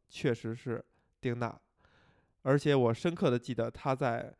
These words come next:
一个已经不存在的我们三个人的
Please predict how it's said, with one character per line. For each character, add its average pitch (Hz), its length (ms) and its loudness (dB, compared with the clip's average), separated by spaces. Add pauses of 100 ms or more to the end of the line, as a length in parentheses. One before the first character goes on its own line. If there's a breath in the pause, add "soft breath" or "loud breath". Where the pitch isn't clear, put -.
(280)
一 123 120 -4
个 123 500 2
已 120 120 -8
经 127 100 0
不 135 140 -4
存 123 240 -6
在 131 240 2
的 113 80 -2
我 110 80 -4
们 117 140 -6
三 147 180 -2
个 143 80 -2
人 123 160 -2
的 127 180 2